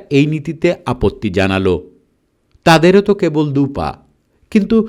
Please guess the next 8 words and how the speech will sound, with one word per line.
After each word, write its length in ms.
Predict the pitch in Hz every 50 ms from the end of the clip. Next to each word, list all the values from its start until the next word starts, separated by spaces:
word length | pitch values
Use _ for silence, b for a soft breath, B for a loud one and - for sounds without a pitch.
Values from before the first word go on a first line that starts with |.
| B B B
স্নোবল 520 | - - - 135 151 170 175 208 208 196
ব্যাপারটা 460 | 156 139 131 127 143 143 139 139 139
ব্যাখ্যা 360 | 131 110 107 98 - - 95
করল। 440 | 80 - 80 80 82 82 85 85 80 - - - _ _ _ _ _ _ _ _ _ _
পাখিদের 440 | - 123 127 - - 135 131 143 156 147 -
পাখা 460 | 127 117 117 - - 143 156 160 b b b b b
চলাচলের 580 | - 147 135 131 127 120 127 123 110 104 101 95
অঙ্গ, 580 | 95 92 95 98 101 107 127 139 131 135 -